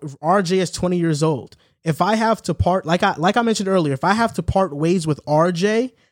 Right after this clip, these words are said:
I'm only doing it if I get a commitment out of Kawhi and get that big three of Kawhi, Dame, and Randall. Other than that, I'm not parting ways with R J. I'm not parting ways with our young assets for the future.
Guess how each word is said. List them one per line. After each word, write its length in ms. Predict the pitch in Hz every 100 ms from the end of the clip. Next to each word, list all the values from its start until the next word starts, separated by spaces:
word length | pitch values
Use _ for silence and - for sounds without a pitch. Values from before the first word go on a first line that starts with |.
| _ _
I'm 280 | 160 165 -
only 480 | - 208 233 233 233
doing 520 | 170 143 202 226 180
it 200 | 135 117 - _ _
if 180 | 165 180
I 140 | 170
get 240 | 147 156
a 60 | 180
commitment 540 | 175 156 160 175 160
out 140 | 151 147
of 140 | 143
Kawhi 580 | - 139 139 143 135 123 - _
and 200 | - 139
get 220 | 131 165 165
that 280 | 160 139
big 240 | 139 156 147
three 220 | 151 156
of 140 | 143
Kawhi, 560 | - 143 135 139 143 135
Dame, 260 | 135 139 131
and 140 | 120
Randall. 420 | 127 131 117 - - _ _ -
Other 220 | 185 240
than 240 | 226 226 220
that, 260 | 233 233 - _ _
I'm 200 | 165 175
not 240 | 208 240
parting 380 | - 214 214 202
ways 220 | 180 202 170
with 120 | 160
R 240 | 170 208
J. 340 | 165 127 - - _ _
I'm 180 | - 165
not 200 | 185 214
parting 300 | 202 214 196
ways 380 | 185 190 185 151 - _ _
with 220 | 170 170
our 340 | 175 156 143 - _ _ _ _
young 400 | 151 143 170 185 180
assets 560 | 156 175 185 - 139
for 140 | - 165
the 100 | 151
future. 540 | - 175 190 151 104